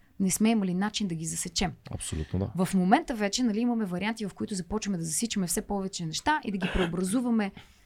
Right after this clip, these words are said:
Speaker 1: а, под формата на нещо, което ние можем да отразим, че съществува. Примерно инфрачервената светлина, нали, да, да засечем, па да обърнем в, а, а, спектър, видимия за нас и така нататък. А, и точно това е нещо, че, а, това,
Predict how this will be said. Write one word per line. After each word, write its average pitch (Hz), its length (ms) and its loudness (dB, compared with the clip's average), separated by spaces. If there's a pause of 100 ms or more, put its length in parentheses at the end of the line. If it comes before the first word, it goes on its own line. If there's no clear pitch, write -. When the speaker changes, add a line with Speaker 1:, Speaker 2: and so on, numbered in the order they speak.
(220)
Speaker 1:
а, 180 260 0 (300)
под 202 140 -2
формата 233 380 2
на 196 80 -2
нещо, 233 260 -2
което 226 260 -2
ние 226 180 4
можем 214 280 0
да 185 80 -2
отразим, 190 400 2
че 214 180 0
съществува. - 500 -6
Примерно 185 280 -4
инфрачервената 175 560 -6
светлина, 226 460 0
нали, 190 340 -2
да, 107 320 -8
да 170 340 -6
засечем, 165 540 -2
па 190 120 -4
да 165 100 0
обърнем 180 380 -2
в, 151 120 -12 (120)
а, 143 180 -6 (460)
а, 185 200 -2
спектър, 220 640 0
видимия 208 600 0
за 180 120 -4
нас 220 180 -2
и - 40 -8
така 196 180 -6
нататък. 175 320 -2 (680)
А, 208 220 0 (120)
и 240 60 -4
точно 277 280 -2
това 285 180 -2
е 269 60 -8 (220)
нещо, 226 400 2
че, - 260 -4 (240)
а, 185 240 0 (720)
това, 214 460 4